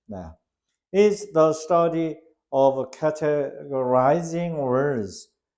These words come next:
based on their form and functions. 아, P O S, yeah, P O S,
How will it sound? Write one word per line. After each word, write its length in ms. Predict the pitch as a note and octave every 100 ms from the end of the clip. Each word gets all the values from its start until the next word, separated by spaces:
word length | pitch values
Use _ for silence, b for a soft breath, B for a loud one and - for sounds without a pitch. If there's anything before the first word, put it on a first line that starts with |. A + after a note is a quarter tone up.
| _
based 380 | C3 D#3 D#3+ -
on 240 | D3+ C3 C3
their 220 | B2+ A#2+
form 680 | - - D#3 D3+ D3+ D3+ D3+
and 280 | A#2 A2+ A2 -
functions. 640 | E3 - C3 F2 D#2+ _ _ _ _ _ _
아, 160 | G#2+ G2+
P 200 | - F3
O 260 | D#3+ D3+ E3+
S, 480 | A#2 G#2 G#2 - -
yeah, 180 | G2 F2+ -
P 120 | D#3
O 180 | C3 C3
S, 400 | A#2 A2+ -